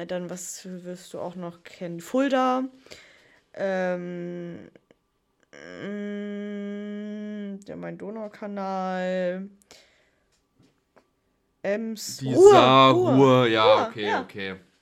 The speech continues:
Speaker 2: Ja, ich beim I'm stupid. Aber sechs von sieben ist doch okay.
Speaker 1: Das, äh, wirklich, also ich würd sagen, du hast den Erdkundetest, äh, definitiv besser als ich gemacht.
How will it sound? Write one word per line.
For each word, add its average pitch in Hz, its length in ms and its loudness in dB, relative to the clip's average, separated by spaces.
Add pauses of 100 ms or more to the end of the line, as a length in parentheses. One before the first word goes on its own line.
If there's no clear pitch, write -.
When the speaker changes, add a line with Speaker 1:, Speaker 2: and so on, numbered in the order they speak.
Speaker 2:
Ja, 87 300 -8
ich - 160 -18
beim 85 340 -10
I'm 92 280 -8
stupid. - 520 -14 (560)
Aber 156 460 6
sechs 139 300 2
von 135 200 -2
sieben 123 260 -4
ist 104 160 -8
doch 92 140 -10
okay. - 320 -16 (640)
Speaker 1:
Das, 196 340 -6
äh, - 360 -12
wirklich, 165 320 -6
also 180 320 -2 (380)
ich 208 160 -2
würd 226 140 4
sagen, 233 260 8
du 214 80 8
hast 214 200 8
den 208 80 6
Erdkundetest, 190 840 2
äh, 175 260 2
definitiv 185 520 -2
besser 185 240 0
als 160 160 -2
ich - 160 0
gemacht. 214 460 4